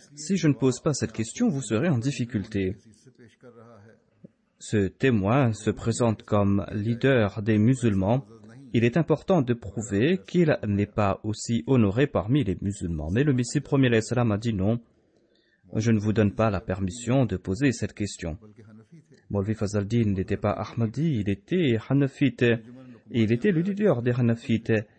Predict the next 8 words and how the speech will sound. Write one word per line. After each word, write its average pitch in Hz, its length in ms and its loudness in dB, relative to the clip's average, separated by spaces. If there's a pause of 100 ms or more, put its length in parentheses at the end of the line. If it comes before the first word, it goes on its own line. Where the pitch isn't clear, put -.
(520)
Il 131 120 2
était 151 380 4
un 123 120 2
membre 127 420 2
actif 139 480 -4
de 123 100 0
l'Anjuman 147 420 2
Lukmania. 117 760 2